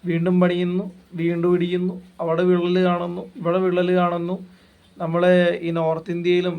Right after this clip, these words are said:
വിദേശ രാജ്യങ്ങളിലൊക്കെ, വിദേശ രാജ്യം എന്ന് വെച്ച് കഴിഞ്ഞാൽ ആഫ്രിക്ക പോലെയുള്ള താഴ്ന്ന വിദേശ രാജ്യങ്ങളിൽ കാണുന്നത് പോലെ, ആ, വണ്ടിക്ക് മുകളിലേക്ക് റോഡ് ഇടിഞ്ഞു വീഴുന്നു, വണ്ടി ഓടിക്കൊണ്ടിരിക്കുമ്പോൾ റോഡിൽ വിള്ളൽ വീഴുന്നു.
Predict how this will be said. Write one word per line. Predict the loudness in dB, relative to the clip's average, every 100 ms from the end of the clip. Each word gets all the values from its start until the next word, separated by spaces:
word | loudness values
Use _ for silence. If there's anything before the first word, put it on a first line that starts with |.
| -4
വിദേശ | -2 -2 -2
രാജ്യങ്ങളിലൊക്കെ, | -2 -2 -4 -4 -4 -4 -6 -10
വിദേശ | -8 -8 -4 -4
രാജ്യം | -2 -4
എന്ന് | -4
വെച്ച് | -4 -6
കഴിഞ്ഞാൽ | -4 -6 -8 _ _ _ _ _ _ _ _ -2 0
ആഫ്രിക്ക | 0 -4 -2 2
പോലെയുള്ള | 4 4 2 0 -2
താഴ്ന്ന | -2 0 0 -2 -6 -18 _ _ _ -10
വിദേശ | -4 -4 -2 -2
രാജ്യങ്ങളിൽ | 0 -2 -2 -2 -2
കാണുന്നത് | 0 -2 -2 -2 0 0
പോലെ, | 0 -2 -6 -10 -6
ആ, | -4 0 0 -2 -4 -10 -16 -8
വണ്ടിക്ക് | -4 0 0 0 -2
മുകളിലേക്ക് | 0 0 0 -2 -8 -18 _ _ _ _ _ _ -6
റോഡ് | 0 4 4
ഇടിഞ്ഞു | 2 0 0 0
വീഴുന്നു, | 0 0 -2 -4 -6
വണ്ടി | -6 -6 -4
ഓടിക്കൊണ്ടിരിക്കുമ്പോൾ | -6 -2 0 0 0 -4 -4
റോഡിൽ | -6 -6 -4 -2
വിള്ളൽ | -2 -4 -2 -2
വീഴുന്നു. | -4 -8